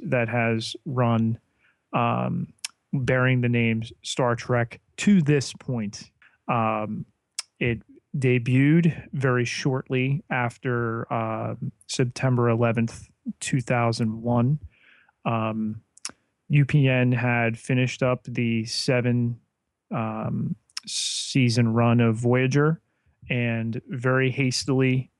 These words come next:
was looking for what would fill the spot.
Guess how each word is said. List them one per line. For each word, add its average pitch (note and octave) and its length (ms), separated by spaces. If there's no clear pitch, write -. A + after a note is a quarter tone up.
was A#2+ 300
looking A#2+ 540
for A#2 640
what A#2 240
would A2 260
fill A#2+ 300
the A2+ 80
spot. C3 680